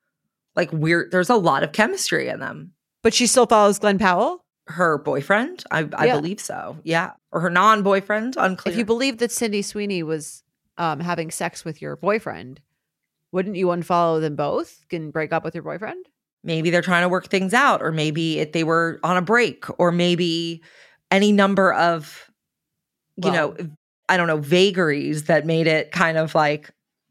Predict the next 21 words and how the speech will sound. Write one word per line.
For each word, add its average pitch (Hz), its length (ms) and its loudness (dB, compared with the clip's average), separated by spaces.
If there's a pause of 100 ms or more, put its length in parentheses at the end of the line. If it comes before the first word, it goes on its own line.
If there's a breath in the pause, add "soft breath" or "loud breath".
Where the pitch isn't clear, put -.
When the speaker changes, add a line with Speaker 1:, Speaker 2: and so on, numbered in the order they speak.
(220)
Speaker 1:
her 202 240 2
fault. 147 600 -2 (440)
Speaker 2:
Okay. 151 400 -14
Why 247 180 4
would 392 180 4
you 254 120 4
unfollow 165 460 0
someone 139 260 -10
on 123 100 -16
Instagram? 143 320 -16
Like, 147 140 -12
what 180 120 -4
would 185 120 -6
move 160 200 -6
you 143 160 -8
to - 60 -10
unfollow - 480 -16
someone? - 360 -20 (480)
Speaker 1:
It 180 120 0
would 202 120 2
take 202 240 -2